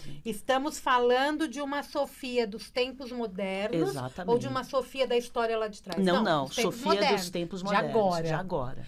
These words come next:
Speaker 2: Então, a história, ela transita
Speaker 1: Ela transita, ela passeia
Speaker 2: na,
Speaker 1: entre
Speaker 2: na vida contemporânea
Speaker 1: Exato.
Speaker 2: e lá no passado,
Speaker 1: E lá no
Speaker 2: no, no
Speaker 1: passado.
Speaker 2: histórico.
Speaker 1: É.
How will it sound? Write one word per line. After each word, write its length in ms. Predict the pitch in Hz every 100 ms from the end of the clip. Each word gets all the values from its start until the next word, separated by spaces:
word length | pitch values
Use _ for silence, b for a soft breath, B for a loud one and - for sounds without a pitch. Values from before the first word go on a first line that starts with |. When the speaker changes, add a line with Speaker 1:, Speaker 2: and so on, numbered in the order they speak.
| B
Speaker 2:
Então, 300 | 220 240 247
a 80 | 254
história, 380 | 247 - 233 269
ela 180 | 277
transita 920 | 277 320 339 233 202 233 233 - 302 320
Speaker 1:
Ela 200 | 175 156
transita, 560 | - 180 170 139 123 139
ela 80 | 143
passeia 440 | 180 196 190 196
Speaker 2:
na, 40 | 196
Speaker 1:
entre 840 | 202 202 196 190 180 170 160 135
Speaker 2:
na 120 | 196
vida 240 | 190 202 202
contemporânea 880 | 214 208 208 208 190 185 190 226 302
Speaker 1:
Exato. 520 | 359 - - - 214
Speaker 2:
e 60 | 208
lá 160 | 196
no 100 | 220
passado, 460 | 226 277 - 208 160
Speaker 1:
E 20 |
lá 140 | 151
no 80 | 160
Speaker 2:
no, 80 | 170
no 20 |
Speaker 1:
passado. 300 | - 185 196
Speaker 2:
histórico. 560 | 190 190 165 165 - 156
Speaker 1:
É. 220 | 151